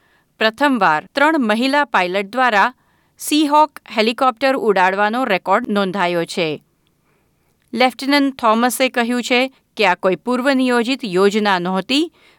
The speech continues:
પરંતુ યોગાનુયોગ ત્રણ મહિલા પાયલટની એક ટીમ બની ગઈ અને તેમને ભાગે Seahawk હેલિકોપ્ટર ઉડાડવાની જવાબદારી આવી. ઓસ્ટ્રેલિયન સંરક્ષણ દળોમાં ઓગણીસ ટકા મહિલાઓ છે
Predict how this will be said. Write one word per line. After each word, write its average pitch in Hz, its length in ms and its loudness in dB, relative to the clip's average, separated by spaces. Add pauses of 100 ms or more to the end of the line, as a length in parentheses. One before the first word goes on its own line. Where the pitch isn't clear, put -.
પરંતુ 302 300 2
યોગાનુયોગ 247 960 2
ત્રણ 240 400 0
મહિલા 220 480 0
પાયલટની 208 680 -2
એક 190 100 -4 (100)
ટીમ 180 220 0
બની 185 260 0
ગઈ 262 260 0 (320)
અને 233 240 0
તેમને 240 380 -2
ભાગે 226 400 -2 (400)
Seahawk 285 500 0 (280)
હેલિકોપ્ટર 254 560 0
ઉડાડવાની 196 560 0
જવાબદારી 190 680 -2
આવી. 165 420 -4 (840)
ઓસ્ટ્રેલિયન 226 680 0
સંરક્ષણ 180 680 -2
દળોમાં 220 580 0 (320)
ઓગણીસ 277 440 2
ટકા 262 280 0
મહિલાઓ 190 520 0
છે 247 300 0